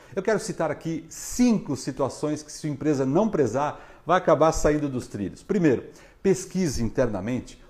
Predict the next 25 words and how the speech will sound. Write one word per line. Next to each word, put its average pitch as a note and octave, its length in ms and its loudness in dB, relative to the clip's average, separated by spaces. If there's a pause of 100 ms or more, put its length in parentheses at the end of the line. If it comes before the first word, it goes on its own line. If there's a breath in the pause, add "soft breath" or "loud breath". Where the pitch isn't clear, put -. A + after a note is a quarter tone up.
(200 soft breath)
o D3+ 80 0
bem-estar C#3 720 2
mental B2 640 0
dos G2+ 160 -6
seus - 300 -4
colaboradores. F#2 840 -4
Apoie C#3 680 2 (260 loud breath)
ações B2+ 480 -4
de C#3+ 80 -6
acolhimento C#3 840 0
do G2+ 120 -6
seu G2 240 -8
time. D2+ 380 -12 (380 soft breath)
Segundo, C3+ 600 -2 (300 loud breath)
mapeie D3 840 4
prováveis C3 800 0
origens C#3 1000 -2
de B2 80 -8
situações C3 680 -6 (160)
tóxicas C3+ 600 -2
na B2 100 -4
empresa. A#2 400 -4
Eu, B3 120 -6
por G3+ 220 -2
exemplo, C#3+ 520 -2